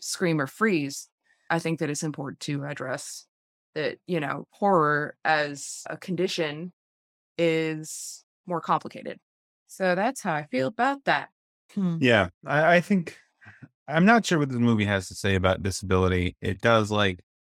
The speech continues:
Speaker 3: deal a lot with transformation and changing and losing pieces of yourself. And he does adapt rather quickly. And I, I feel like if it weren't for the last scene of this movie, you might be able to say that, like,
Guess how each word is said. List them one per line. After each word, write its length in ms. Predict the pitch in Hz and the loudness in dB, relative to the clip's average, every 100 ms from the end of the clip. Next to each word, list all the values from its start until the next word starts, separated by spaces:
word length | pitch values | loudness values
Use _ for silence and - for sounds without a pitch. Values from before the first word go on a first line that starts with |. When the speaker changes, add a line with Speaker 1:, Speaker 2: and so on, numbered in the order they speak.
| _ _ _ _ _ - | _ _ _ _ _ -8
Speaker 3:
deal 280 | 110 131 131 | 0 4 6
a 120 | 117 | 6
lot 300 | 110 110 92 | 6 6 4
with 260 | 104 101 _ | -2 -6 _
transformation 1000 | - 113 107 - 104 101 - 101 98 92 | -2 -2 -2 -2 0 0 -2 -2 -2 -2
and 300 | 90 87 85 | 0 -2 -2
changing 420 | - 95 87 90 | 0 2 2 2
and 140 | 87 | 2
losing 360 | 90 90 87 85 | 0 0 -2 -4
pieces 320 | 92 90 90 | -4 -6 -4
of 120 | 85 | -4
yourself. 520 | 82 82 - 85 82 - | -2 -2 2 2 2 0
And 300 | 87 82 85 _ _ _ _ | -4 -4 -6 _ _ _ _
he 140 | - 120 | -4 4
does 480 | 143 165 139 - - _ _ - | 6 6 2 -6 -14 _ _ -4
adapt 640 | 123 113 123 117 - - - _ _ - | -2 4 6 6 2 -8 -20 _ _ -2
rather 280 | 101 98 92 | 0 2 0
quickly. 540 | - 92 95 87 85 - | -2 -4 -2 -2 -2 -4
And 260 | 101 95 | -2 0
I, 180 | 92 98 | 0 -2
I 120 | - | -4
feel 220 | 113 151 139 | -4 -2 4
like 280 | 123 104 | 4 2
if 240 | 120 117 - | -2 -2 -2
it 80 | 110 | 2
weren't 320 | 120 117 113 | 2 2 -2
for 320 | 110 107 110 | 0 2 2
the 100 | 101 | 2
last 360 | 98 104 110 - | 4 4 0 -4
scene 180 | 107 | -4
of 80 | 107 | -4
this 160 | 110 101 | -4 -2
movie, 300 | 104 104 104 | -2 -2 -2
you 100 | 101 | 0
might 240 | 101 98 | 0 -2
be 140 | 101 101 | -2 -4
able 240 | 95 90 | -2 -4
to 100 | 95 | -4
say 320 | - 95 98 | 0 2 2
that, 200 | 92 95 | 0 -2
like, 340 | 95 92 90 | 0 2 0